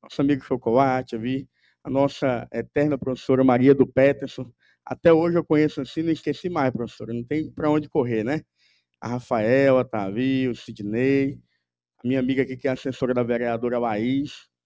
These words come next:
Cuidado com o feijó, viu? Vi você por lá. <laughs> O Kerick, seu Bartolomeu, a esposa dele, né? Os meninos aqui da Firebus e todos os colegas vereadores que estão aqui presentes.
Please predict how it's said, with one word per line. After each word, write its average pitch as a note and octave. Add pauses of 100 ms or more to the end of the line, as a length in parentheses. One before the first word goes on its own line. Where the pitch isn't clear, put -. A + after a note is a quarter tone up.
(140)
Cuidado C3+
com E3+
o E3
feijó, C#3
viu? C#3 (160)
Vi C3
você C#3
por F3
lá. A#2 (100)
<laughs> - (760)
O D3+
Kerick, D#3
seu D#3+
Bartolomeu, D3
a -
esposa B2+
dele, C#3+ (500)
né? B2+
Os -
meninos C3+
aqui C3
da A#2+
Firebus B2+ (400)
e -
todos A3+
os A3+
colegas G3
vereadores F3
que -
estão C#3+
aqui D3
presentes. C#3